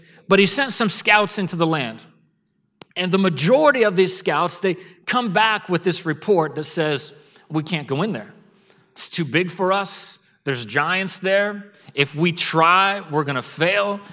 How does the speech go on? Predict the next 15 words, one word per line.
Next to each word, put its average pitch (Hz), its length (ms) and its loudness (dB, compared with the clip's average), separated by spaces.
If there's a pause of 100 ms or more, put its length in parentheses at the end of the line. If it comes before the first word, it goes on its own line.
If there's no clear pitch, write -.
There's 165 260 -2
no 185 200 -2
use 175 460 -4
in 151 100 -8
even 131 200 -10
trying. 196 500 -4
There's 143 180 -4
no 175 100 -2
use 175 380 -4
in 147 100 -6
even 135 240 -4 (300)
attempting. 202 880 -4 (100)
Why 214 320 4
even 185 280 -2
bother?" 170 460 0